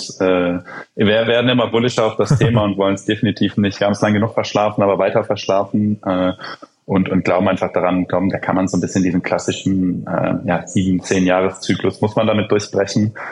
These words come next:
Speaker 1: Aber wir auch mit, mit unserem Continuation Fonds, äh, glaub ich, haben da jetzt auch die, die Möglichkeiten zu und haben das ja auch jetzt bewiesen, ähm, mit, mit dem Portfolio, dass wir gesagt haben, hey, ähm, dass wir auch bei so Themen dabei sein wollen.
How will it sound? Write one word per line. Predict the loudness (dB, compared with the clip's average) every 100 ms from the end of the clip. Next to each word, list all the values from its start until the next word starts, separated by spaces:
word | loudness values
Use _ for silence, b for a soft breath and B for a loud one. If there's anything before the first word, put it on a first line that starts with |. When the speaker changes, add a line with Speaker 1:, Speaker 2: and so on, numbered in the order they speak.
| B
Speaker 1:
Aber | -2 0 0 0
wir | 2 2
auch | 2 -2
mit, | -4 -4 -4
mit | -2
unserem | 0 0 0
Continuation | -2 0 2 2 0 -4
Fonds, | -2 0 2 0 B B B -2
äh, | 0
glaub | 0
ich, | 0
haben | 0
da | 0
jetzt | 0
auch | -2
die, | -2 -2
die | 0 0
Möglichkeiten | 2 0 0 -2 -4 -4
zu | -2 0
und | 2
haben | 0
das | 0
ja | -2
auch | -2
jetzt | -4 -6
bewiesen, | -2 -2 0 0 -2 B B _ -4
ähm, | 0 2 2 0 -2
mit, | -2 -4 -4 -6
mit | -2
dem | -2
Portfolio, | -2 -2 -2 0
dass | -2 0
wir | 0
gesagt | 0 0 -2
haben, | -2
hey, | 0 -2 -4 -8 -2
ähm, | 0 0 0 -2 -6 _ _
dass | -4 0
wir | -2
auch |
bei | 0
so | -2
Themen | 0 0 2
dabei | 2 0
sein | 0 -4
wollen. | -4 -6